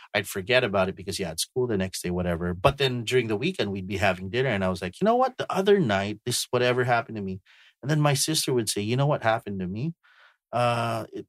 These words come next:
that's the same thing happened to me. Uh, when, when I, you know, uh, nag-C R ako and whatever, nakita ko talaga, dumaan siya sa," like, uh, in the case of my sister, she, she closed the door, but again, you could see any light and whatever.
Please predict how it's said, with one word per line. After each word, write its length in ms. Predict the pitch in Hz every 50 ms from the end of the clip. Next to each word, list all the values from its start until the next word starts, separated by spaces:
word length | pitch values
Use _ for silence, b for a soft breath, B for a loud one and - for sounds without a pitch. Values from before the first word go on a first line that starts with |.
| _
that's 260 | 92 104 127 127 - -
the 60 | -
same 240 | - - - 139 135 139
thing 240 | - 143 135 135 131
happened 400 | 131 123 123 - - 127 127 135
to 100 | - 135
me. 300 | 139 156 160 151 139 120
Uh, 560 | 110 113 110 110 107 107 104 104 98 101 110
when, 400 | 107 104 110 120 120 117 117 117
when 160 | 113 120 113
I, 160 | 117 113 113 113 104
you 80 | 113 135
know, 320 | 143 131 135 135 131 123
uh, 80 | 117 113
nag-C 460 | 107 104 107 101 - - - 110 101
R 160 | 120 - - -
ako 400 | - - - 143 135 123 117 117
and 480 | - - 151 151 170 - 90 - - B B B B B B B B
whatever, 540 | - 120 127 131 127 127 117 117 117 113 110
nakita 400 | 110 107 - - 160 160 165 156
ko 40 | 160 -
talaga, 400 | 170 160 160 170 180 170 165 156
dumaan 400 | 143 147 135 139 135 147 151 147
siya 160 | 147 - 147 139
sa," 380 | - 147 147 147 147 147 151 151 B B B B B B B _
like, 220 | 131 131 120 127
uh, 720 | 123 123 120 120 120 120 113 113 113 104 87 85 98 76
in 160 | - 127 123 120
the 80 | -
case 220 | - 143 135 - 135
of 20 |
my 140 | 127 113 107
sister, 320 | - - - 139 - - 101
she, 140 | - - 110 107 110 101 101 107
she 220 | 113 - - 107
closed 320 | - - 156 165 151 135 120
the 20 |
door, 280 | 110 110 143 143 123 101
but 140 | 95 107 92
again, 240 | 113 110 131 120 113
you 80 | 110 98
could 160 | - 104 98
see 220 | - - 110 - -
any 240 | 113 110 110 104 95
light 320 | 98 107 110 117 110 - - 104
and 80 | 104
whatever. 480 | 98 92 90 92 92 90 90 90 87